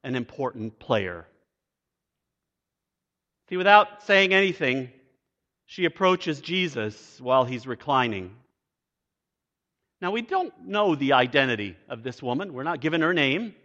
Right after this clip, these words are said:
Some make this passage parallel with the events, uh, recorded in the Gospel of John, chapter twelve, where Mary, the sister of Lazarus, and Martha, uh,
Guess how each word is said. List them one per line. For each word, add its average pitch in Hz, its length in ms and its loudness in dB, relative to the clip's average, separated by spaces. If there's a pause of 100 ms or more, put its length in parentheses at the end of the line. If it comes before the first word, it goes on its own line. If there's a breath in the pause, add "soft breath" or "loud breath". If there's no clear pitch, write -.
(600)
Some 220 260 4
make 208 260 2
this 180 160 -2
passage 175 560 2
parallel 190 480 8
with 156 140 4
the 160 120 4
events, 175 540 0
uh, 156 220 2
recorded 175 560 -2
in 151 100 0
the 147 80 -2
Gospel 156 480 2
of 123 80 -4
John, 147 380 2
chapter 127 400 -2
twelve, 151 440 6 (340 loud breath)
where 156 180 2
Mary, 185 420 6
the 139 140 -2
sister 180 440 -6
of 127 120 -2
Lazarus, 147 680 8
and 127 160 -4
Martha, 147 540 2 (640)
uh, 147 480 -2